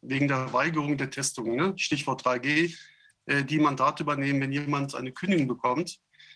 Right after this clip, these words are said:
äh, weil er die Impfung ablehnt. Äh, weil es ist absehbar, dass wir im nächsten, äh, Jahr den absoluten Notstand erleben werden in der Rechtspflege, äh, wie das ja in Italien und in anderen Ländern schon der Fall ist,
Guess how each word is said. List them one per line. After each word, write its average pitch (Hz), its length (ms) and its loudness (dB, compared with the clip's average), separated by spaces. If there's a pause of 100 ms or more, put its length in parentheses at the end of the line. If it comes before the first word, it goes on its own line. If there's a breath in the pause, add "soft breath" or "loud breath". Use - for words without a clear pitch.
(160)
äh, 135 220 0
weil 143 120 2
er 147 60 0
die 143 180 0
Impfung 165 280 0
ablehnt. - 760 -6
Äh, 135 240 2
weil 139 120 2
es 143 120 0
ist 156 160 2
absehbar, 147 760 2 (160)
dass - 220 -4
wir 143 120 2
im 143 80 2
nächsten, 143 540 2
äh, 135 120 -2
Jahr 127 420 2
den 143 140 -2
absoluten 143 380 -2
Notstand 147 500 0
erleben 127 320 -2
werden 139 220 0
in 143 80 0
der 123 100 -2
Rechtspflege, 147 680 -4 (580 loud breath)
äh, 143 100 2
wie 135 60 -2
das 151 160 2
ja 147 80 0
in 143 60 2
Italien 147 400 2
und 135 260 -4
in 127 40 -8
anderen 147 240 0
Ländern 139 180 0
schon 139 140 -4
der 127 80 -2
Fall 165 300 0
ist, - 340 -2